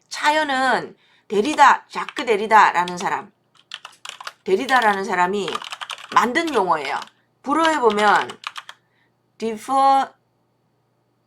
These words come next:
디퍼랑스라는, 이게 뭐 바-, 바뀌어버리죠.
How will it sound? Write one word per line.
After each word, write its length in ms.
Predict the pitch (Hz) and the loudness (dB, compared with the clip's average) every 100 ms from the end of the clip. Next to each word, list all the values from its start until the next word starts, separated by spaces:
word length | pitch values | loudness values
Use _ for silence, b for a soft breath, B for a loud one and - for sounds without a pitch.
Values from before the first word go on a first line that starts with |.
| _ _ - - - - - | _ _ -20 -18 -14 -12 -6
디퍼랑스라는, 1200 | 185 214 285 - 330 269 - _ _ - 190 202 - | 2 2 2 0 0 -4 -8 _ _ -6 -4 -4 -6
이게 160 | 196 190 | 0 0
뭐 200 | - - | 0 0
바-, 180 | 214 | 0
바뀌어버리죠. 600 | 180 254 311 240 170 139 | 2 -2 2 2 2 -2